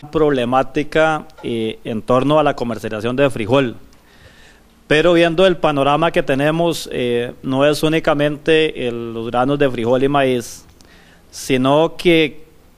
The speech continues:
creemos y pensamos que esto abarca todo el sector agropecuario, eh, donde pensamos que hemos tenido una, una gran falta de apoyo,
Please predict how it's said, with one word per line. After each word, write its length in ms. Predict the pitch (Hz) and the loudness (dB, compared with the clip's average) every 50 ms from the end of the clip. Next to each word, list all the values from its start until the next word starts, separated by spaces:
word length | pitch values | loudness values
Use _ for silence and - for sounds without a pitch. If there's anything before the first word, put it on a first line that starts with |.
| _ _ _ | _ _ _
creemos 540 | - - 131 131 139 143 151 170 180 175 175 | -2 0 2 2 2 2 2 2 2 2 2
y 40 | 175 | 0
pensamos 840 | - 143 139 131 120 143 143 151 160 170 170 170 160 - - - - | 0 0 -2 0 0 0 2 2 2 0 0 -2 -2 -4 -10 -14 -8
que 320 | - 147 135 127 127 - - | -4 -2 -2 -2 -2 -4 -2
esto 360 | 139 135 139 - - - 170 | -2 -2 -2 -2 0 2 4
abarca 460 | 156 151 147 147 151 - - - - - | 4 4 4 2 0 0 -2 -2 0 0
todo 180 | 147 143 151 | 2 2 2
el 80 | 151 147 | 0 0
sector 420 | - 143 120 - - 127 131 139 | -2 -6 -6 -6 -4 -4 -2 0
agropecuario, 840 | 147 143 139 135 - - 113 - - 135 139 139 131 139 151 160 156 - - _ - _ _ _ - _ - - _ _ _ _ | 0 -2 -2 -4 -6 -6 -10 -4 0 0 0 0 0 -4 -8 -10 -14 -18 -20 _ -20 _ _ _ -20 _ -20 -20 _ _ _ _
eh, 240 | - 127 123 120 - | -6 -4 -4 -4 -4
donde 720 | 123 127 131 123 120 127 127 127 127 127 123 127 127 - - - - _ - | -2 -2 -2 0 0 0 0 2 0 0 -2 -4 -6 -10 -14 -16 -20 _ -2
pensamos 500 | 139 127 120 113 135 143 151 175 170 - | -2 -2 2 2 2 2 4 2 0 2
que 80 | - | 2
hemos 280 | 156 156 170 165 - - | 2 2 2 0 0 0
tenido 680 | 180 156 151 151 151 160 160 165 165 151 131 117 117 110 101 101 - - - - - - _ _ _ - - - - - _ _ | 0 2 2 2 2 4 4 4 4 2 2 0 -4 -8 -14 -20 -20 -20 -20 -20 -20 -20 _ _ _ -20 -20 -20 -20 -20 _ _
una, 800 | 135 139 147 156 165 175 180 180 170 156 139 127 127 131 - - _ _ _ _ _ | 2 2 4 4 4 2 2 2 2 2 2 0 -2 -4 -6 -10 _ _ _ _ _
una 180 | - 143 147 160 | -4 -2 2 2
gran 240 | 165 165 170 175 165 | 2 2 2 0 0
falta 600 | - 160 160 165 175 170 165 - 190 180 175 165 | 2 2 2 2 2 0 0 0 2 2 2 2
de 160 | 139 135 123 | 0 -2 -2
apoyo, 960 | 120 - - 143 147 151 147 156 160 160 156 151 143 131 123 120 131 - | -4 -2 -2 0 0 0 0 0 0 2 2 2 2 0 -2 -4 -6 -10